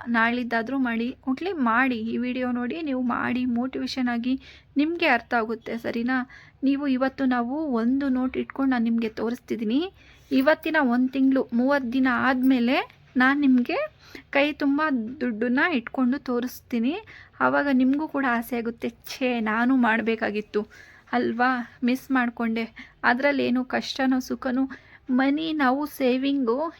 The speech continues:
ಯಾವ ಥರ ಕೂಡ ಮಾಡ್ಕೋಬೋದು. ಸರಿನಾ? ಮನೆಯಲ್ಲಿ ಹೆಣ್ಣು ಬುದ್ಧಿವಂತೆ ಆಗಿದ್ದರೆ ಯಾವ ಥರ ನಾವು ಸೇವಿಂಗ್ ಮಾಡ್ಕೋಬೋದು ಅನ್ನೋದನ್ನ ಹೇಳ್ಕೊಡಬೇಕಾಗಿಲ್ಲ ನಾವು. ಸರಿನಾ? ಆ ಥರ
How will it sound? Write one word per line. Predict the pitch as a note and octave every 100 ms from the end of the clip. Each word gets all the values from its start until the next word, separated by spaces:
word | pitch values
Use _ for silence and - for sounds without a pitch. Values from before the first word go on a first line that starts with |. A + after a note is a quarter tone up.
| -
ಯಾವ | B3 B3 E4
ಥರ | E4 D4+ D4
ಕೂಡ | D4 D#4
ಮಾಡ್ಕೋಬೋದು. | D#4 B3 A#3 A#3 A3 G#3+ A#3 -
ಸರಿನಾ? | A#3+ A#3+ B3+ B3
ಮನೆಯಲ್ಲಿ | A3+ A3+ B3 B3+ B3+ C4 C4+ - - - -
ಹೆಣ್ಣು | B3 B3 C#4+ C#4+
ಬುದ್ಧಿವಂತೆ | B3+ A#3 G#3 G3+ C4 C4 A#3+ B3+
ಆಗಿದ್ದರೆ | A3+ G#3+ A3+ G#3+ - A#3 C4+ D4+
ಯಾವ | A#3 A3+ A#3+ C4
ಥರ | - B3 A#3+
ನಾವು | A3+ A3 D#4
ಸೇವಿಂಗ್ | F4+ C4 A3+ B3 A#3+
ಮಾಡ್ಕೋಬೋದು | A3 A3+ A#3 A3+ A3 A3
ಅನ್ನೋದನ್ನ | G#3 G#3+ G#3+ B3+ F#4 - - - - A3+
ಹೇಳ್ಕೊಡಬೇಕಾಗಿಲ್ಲ | A#3+ C4+ C4 C4 B3+ A#3+ A#3 - A3 A3 G#3+
ನಾವು. | G3+ F3+ - -
ಸರಿನಾ? | A3+ A#3 C4 C4 G#3 - - - - - -
ಆ | A#3
ಥರ | C4